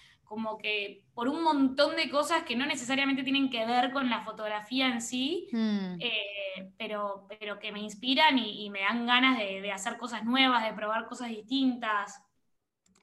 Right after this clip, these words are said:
Speaker 2: Está bueno. Y, por ejemplo, ¿te pasa a veces que seguramente de repente estás bloqueada y decís, "Ay, no, no, no estoy teniendo ni una idea, ya van semanas"? Que, ¿qué haces en esos momentos cuando necesitas inspiración? ¿O
Speaker 1: Sí,
Speaker 2: cuándo surgen
Speaker 1: es
Speaker 2: las mejores ideas?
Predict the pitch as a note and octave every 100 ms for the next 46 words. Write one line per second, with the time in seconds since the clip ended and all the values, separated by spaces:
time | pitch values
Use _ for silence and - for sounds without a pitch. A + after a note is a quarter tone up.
0 | _ _ G3+ G3 G3+ G3 G#3+ A3+ B3+ C4+
1 | C4 B3 C#4 C#4+ C4 C4 G#3+ - - E3+
2 | F#3+ G#3 G#3 G3+ G3 F3+ F#3+ F#3+ G3 F#3+
3 | F#3 F#3+ F3+ F#3+ G3+ G#3 - G#3+ G#3 G#3
4 | A3 G#3+ A3 G#3+ G#3+ A#3 A#3 A#3 A#3+ A#3
5 | A#3 A#3 A#3 A#3+ B3 B3+ A#3 A#3 A#3+ A3
6 | A3+ A#3+ B3 A3 G#3 - - _ _ _
7 | - D#4 D#4+ E4 D4+ C#4+ D4 C4 A3+ A#3+
8 | A3+ F#3+ F#3+ F#3 G3 A#3 A#3+ - F#3+ F3+
9 | - G#3 F3 E3 - _ _ _ _ -
10 | G#3 A3 C4 C#4 C#4 C#4 C4+ B3+ A3+ A3
11 | B3 A#3+ A#3 A3+ G#3 F3 E3 -